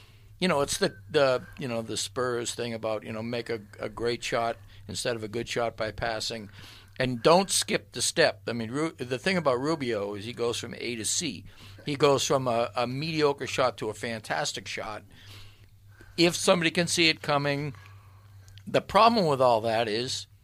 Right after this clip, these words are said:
um, in the long run, it disrupts your system. If you have a guy like Rubio, he's freelancing a little bit too much.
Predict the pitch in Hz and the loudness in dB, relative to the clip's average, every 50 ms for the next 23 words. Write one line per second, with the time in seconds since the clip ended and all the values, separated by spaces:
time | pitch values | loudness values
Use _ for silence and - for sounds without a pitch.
0 | - _ _ _ - - - - - - 123 120 123 123 117 117 117 117 113 - | -20 _ _ _ -20 -20 -20 -20 -8 0 2 2 4 4 2 0 -4 -6 -8 -10
1 | - - - - - - - - - - - - - - 135 143 131 123 127 127 | -16 -20 -20 -20 -20 -20 -20 -20 -20 -20 -20 -10 -4 0 0 2 4 4 4 6
2 | 143 156 175 202 208 185 147 127 117 117 117 127 135 - - - - 139 139 - | 6 8 8 8 6 6 4 4 2 2 2 0 -4 -8 -8 -2 0 0 0 -2
3 | - - 101 120 123 - - - 127 123 123 - - - - 113 120 - - 143 | -4 -10 -6 -6 -4 -4 -4 -2 0 0 0 -2 -4 -12 -10 -8 -8 -8 -6 -8
4 | 160 - - - - - - - - _ - - - - - _ - - 117 107 | -8 -8 -8 -10 -10 -12 -12 -20 -20 _ -20 -20 -20 -20 -20 _ -12 -8 -6 -6
5 | - - 123 120 113 143 143 147 170 151 160 156 156 147 151 147 135 131 147 165 | -4 -4 -4 -2 2 2 2 2 2 4 6 6 6 6 4 2 2 0 -2 -2
6 | 180 165 156 113 110 107 113 143 127 117 - - - 127 127 135 131 123 131 131 | -2 -2 -2 -2 -2 -2 -2 -4 -4 -6 -6 -6 -6 -6 -4 -4 -4 -4 -4 -6
7 | 120 - 151 139 127 123 127 135 135 143 139 - - 147 156 160 139 123 127 - | -6 -6 -6 -6 -4 -4 -4 -4 -4 -4 -4 -6 -4 -6 -4 -2 0 0 0 -2
8 | - - - - | -2 -8 -10 -10